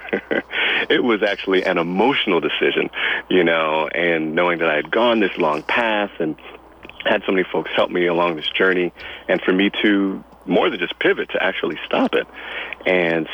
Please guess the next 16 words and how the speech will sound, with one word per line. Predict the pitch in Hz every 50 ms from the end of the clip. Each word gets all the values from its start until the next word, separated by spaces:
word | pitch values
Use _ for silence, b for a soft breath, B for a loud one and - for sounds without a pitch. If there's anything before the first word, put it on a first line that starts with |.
| - -
so, | 92 87 82 80 80 80 78 78 - -
uh, | - 80 78 73 78 78 -
so | 113 110
it | 110 -
took | - 156 - - -
some, | 135 123 120 113 - -
some | - 113 -
soul | - 123 120 117 110 -
searching. | - 107 92 - - 101 98 104
It | 104 95 - -
took | - 101 92 - - -
some, | - 92 90 90 87 87
uh, | 87 87 85 87 90 87
a |
lot | 85 87 90 95
of | 101